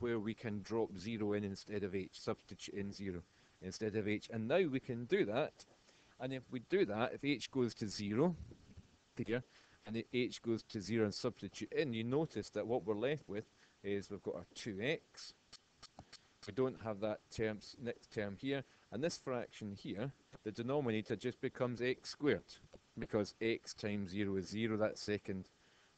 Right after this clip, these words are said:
value is zero, so we're left with negative three over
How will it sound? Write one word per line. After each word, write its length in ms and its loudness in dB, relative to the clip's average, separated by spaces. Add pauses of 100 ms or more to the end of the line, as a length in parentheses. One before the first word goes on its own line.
value 340 0
is 80 -2
zero, 380 4 (220)
so 160 -2
we're 100 4
left 240 6
with 160 -4
negative 640 0 (460)
three 340 -2 (480)
over 400 0